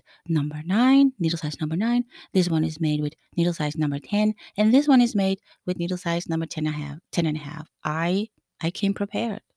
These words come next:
I came prepared, washed my swatches, marked my swatches, went to the yarn shop, and they showed me how to measure my gauge. Whoa,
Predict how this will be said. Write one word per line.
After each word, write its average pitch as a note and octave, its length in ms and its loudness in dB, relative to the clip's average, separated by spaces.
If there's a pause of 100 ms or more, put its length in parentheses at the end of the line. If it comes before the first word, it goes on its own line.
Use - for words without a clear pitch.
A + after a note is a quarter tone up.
(240)
I B2+ 60 -8
came D#3+ 240 -4
prepared, D3+ 440 -8
washed D3 260 -10
my D3 80 -4
swatches, G3+ 640 0 (340)
marked A3 280 2
my G3 120 2
swatches, F3 520 -2 (340)
went G#3 160 6
to G#3 60 0
the F#3+ 100 2
yarn D#3+ 260 0
shop, D#3+ 220 0
and D#3 120 2
they D#3+ 120 2
showed F3+ 340 0
me D#3+ 280 2 (300)
how F#3 540 2
to F#3 180 -2
measure D#3+ 520 0
my D3+ 200 -2
gauge. C#3 560 -6 (2500)
Whoa, F3+ 280 0